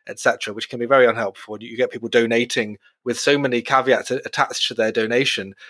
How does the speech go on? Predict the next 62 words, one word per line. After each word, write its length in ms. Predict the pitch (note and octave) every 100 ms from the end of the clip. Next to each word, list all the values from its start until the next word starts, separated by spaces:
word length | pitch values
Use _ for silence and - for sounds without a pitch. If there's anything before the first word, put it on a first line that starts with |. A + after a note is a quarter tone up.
| -
that 100 | C3
they 100 | A#2
effectively 500 | A2+ D3 - C3+ A2
are 120 | A2+ A2
leading 460 | A#2+ C3+ B2 G#2+
the 80 | G#2
church. 520 | - D3+ F2+ - - -
'Cause 100 | A#2
if 80 | D#3+
you, 60 |
if 100 | C3
you 60 | D#3
have 120 | A#2+
a, 60 | A#2+
such 260 | - B2+
an 40 | C3
amount 200 | C3 A2
of 40 |
money, 280 | A#2+ B2+ G2+
it 80 | G2+
can 100 | A2+
be 80 | A2+
like, 160 | A2+
"Right, 240 | B2 C3 - - - _ _ -
a 60 |
hundred 300 | - D#3+ C#3+
grand 380 | C#3+ C3 B2 A#2+
here, 400 | C#3+ B2 F2 A#2 - _ _ _
but 160 | - B2
it 20 |
has 180 | D3 C#3+
to 100 | C#3
be 80 | B2
done 160 | B2 A#2+
in 80 |
this 200 | A#2 A#2
way." 140 | C3+ G#2+
That's 240 | C#3 -
that 180 | C3 -
person 500 | C3 B2 B2 A2 G2+
basically 440 | A#2+ B2+ C3 -
trying 320 | G#2+ A#2+ A2+ G#2+
to 220 | A2 G2 - _ _
steer 480 | - - D3+ A#2+ G#2+
through 260 | - B2+ A2
their 120 | A2
money. 260 | A#2 B2+ G#2
And 100 | G#2+
you 60 |
do 120 | A2 C#3
see 220 | - A#2
that 160 | G#2+
in 40 | A2
all 120 | B2
sorts 260 | - G2 G#2+
of 100 | A#2
ways 360 | A2 G#2 F#2+
with 140 | G#2+ -
philanthropists 680 | A#2+ A2+ - - G#2 -
as 100 | -
well. 200 | C#3+ A2
So, 180 | - A#2+